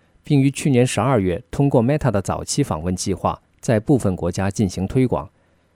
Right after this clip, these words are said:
从即日起，它将在雷朋 Meta 智能眼镜上市的所有地区得到更广泛的推广。用户可以跟讲英语、法语、意大利语或西班牙语的人进行对话，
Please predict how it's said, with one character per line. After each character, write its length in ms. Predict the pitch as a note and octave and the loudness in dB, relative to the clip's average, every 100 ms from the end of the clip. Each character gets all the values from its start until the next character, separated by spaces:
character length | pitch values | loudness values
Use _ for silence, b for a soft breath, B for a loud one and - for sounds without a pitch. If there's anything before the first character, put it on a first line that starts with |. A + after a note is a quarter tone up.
| _ - | _ 0
从 180 | B2 | 2
即 180 | C3 G#2 | 4 4
日 180 | B2+ G#2 | 4 2
起， 280 | - D#2 - _ _ _ _ | 0 -8 -12 _ _ _ _
它 140 | C#3+ | 2
将 160 | C#3+ D#3 | 4 4
在 160 | D#3 | 4
雷 140 | G#2+ B2+ | 4 4
朋 200 | B2 A#2+ | 4 2
Meta 320 | C#3+ C#3+ G#2+ | 2 2 0
智 140 | - | 2
能 180 | C3 G2 | 2 2
眼 160 | G2 D#2+ | 0 -2
镜 160 | - | -2
上 220 | G#2 C#3+ A2 | 0 2 0
市 160 | - | 0
的 140 | F2+ E2 | -2 -2
所 200 | - B2 | 2 2
有 140 | G2+ | 2
地 160 | F#2 E2 | -2 -8
区 320 | - G#2 - b b | -2 -2 -2 b b
得 140 | - A2 | -2 2
到 180 | A#2+ | 2
更 220 | G2 D3 A2+ | 4 0 0
广 180 | E2+ - | -4 -4
泛 140 | A#2 | -2
的 80 | F#2 | -2
推 220 | - A2+ | 0 0
广。 220 | G#2 C#2+ - _ _ _ _ _ _ _ | 2 -2 -6 _ _ _ _ _ _ _
用 180 | E3+ | 4
户 140 | D3+ C#3+ | 6 2
可 160 | - | 4
以 120 | D3 A2 | 2 4
跟 220 | C3 B2+ | 4 2
讲 260 | - D#2+ | 0 -4
英 160 | F2 C#3 | 0 0
语、 220 | A#2 D#2 - | 0 -4 -6
法 260 | G#2 G#2 | -2 0
语、 160 | C3+ D2+ - | 0 -2 -2
意 100 | C3+ | 0
大 160 | C3 | 2
利 180 | C3+ D3 | 0 0
语 200 | E2+ D#2 | -2 -6
或 180 | - A2+ | 0 0
西 160 | - C#3+ | 2 0
班 200 | C#3+ C#3 | 2 2
牙 180 | F2+ | 2
语 140 | C#3 F2+ | 0 0
的 100 | E2 | -2
人 220 | D2+ D#2+ | -4 -6
进 180 | F#2 F2 | -4 -4
行 180 | - F#2 | -4 0
对 160 | G2 | 0
话， 240 | F2+ G#2+ | 0 -2